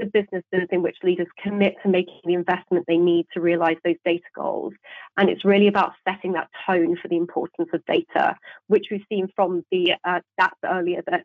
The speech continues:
that businesses are doing. In addition to this, though, um, businesses that are data mature have executives that are eight times more likely to actively role model and use data themselves in their work compared to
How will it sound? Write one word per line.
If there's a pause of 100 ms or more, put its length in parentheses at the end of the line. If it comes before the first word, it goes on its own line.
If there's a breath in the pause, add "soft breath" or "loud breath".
(140)
that
businesses (100)
are
doing. (720 loud breath)
In
addition
to (100)
this, (140)
though,
um,
businesses
that
are
data
mature
have
executives (480 loud breath)
that
are
eight (100)
times
more
likely
to
actively
role
model
and
use
data
themselves
in
their
work (440)
compared
to